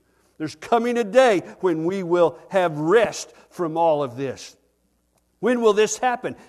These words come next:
It tells us in verse seven. Let's look at that again. When will all this take place? "And to give relief to you who are afflicted,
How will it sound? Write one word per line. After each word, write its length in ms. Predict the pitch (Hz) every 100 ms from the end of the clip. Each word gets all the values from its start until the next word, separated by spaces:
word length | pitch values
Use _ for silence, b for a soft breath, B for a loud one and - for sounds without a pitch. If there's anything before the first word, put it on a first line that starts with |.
| -
It 180 | 180
tells 280 | - 208 196
us 200 | 151 - B -
in 140 | 160
verse 240 | 139 170
seven. 420 | - 233 240 139 107 b -
Let's 220 | 202 -
look 160 | 190 175
at 100 | 156
that 180 | 151
again. 400 | 160 160 208 147
When 180 | 151 208
will 140 | 175 156
all 140 | 151
this 180 | 156 151
take 280 | 185 170 180
place? 220 | 214 226 B B
"And 320 | 220 180 165 196
to 100 | 165
give 340 | 131 196 151
relief 480 | 165 156 190 247 -
to 120 | 269
you 480 | 262 214 143 139 165
who 240 | 170 175
are 220 | 185 143 190
afflicted, 720 | 214 175 160 - 131 147